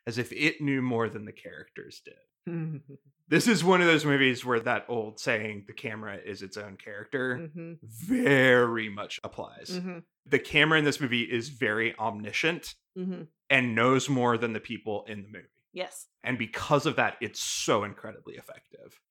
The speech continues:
Speaker 2: Oh, yeah. The camera in this film really acts as the narrator.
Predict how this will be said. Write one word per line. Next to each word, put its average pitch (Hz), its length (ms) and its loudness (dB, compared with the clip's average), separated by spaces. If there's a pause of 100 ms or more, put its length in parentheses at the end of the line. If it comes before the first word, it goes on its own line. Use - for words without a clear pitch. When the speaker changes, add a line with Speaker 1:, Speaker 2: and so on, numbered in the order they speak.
Speaker 2:
Oh, 185 220 2
yeah. 165 220 -12 (280)
The 208 220 -2
camera 311 480 -2
in 190 200 -6
this 180 220 -8
film 175 460 -6
really 175 440 -6
acts 135 300 -8
as 165 120 -16
the 151 120 -12
narrator. 170 720 -10